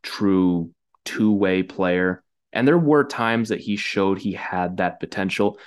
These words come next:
Newhook's skill set to me just seems a lot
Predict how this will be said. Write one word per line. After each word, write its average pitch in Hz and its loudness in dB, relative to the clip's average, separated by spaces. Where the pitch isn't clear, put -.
Newhook's 113 6
skill 117 0
set - -2
to 123 -6
me 107 0
just 92 -8
seems 98 -2
a - -8
lot 92 0